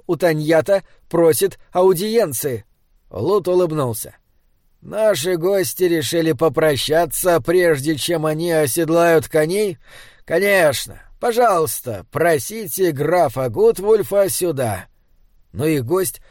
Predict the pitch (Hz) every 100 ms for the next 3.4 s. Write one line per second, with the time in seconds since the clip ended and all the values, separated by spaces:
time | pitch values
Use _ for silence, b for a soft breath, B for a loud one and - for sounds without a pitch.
0 | b b 139 127 165 175 196 233 208 202
1 | 208 175 185 170 165 175 170 190 160 156
2 | 151 - 196 180 165 151 160 147 131 127
3 | 175 208 190 196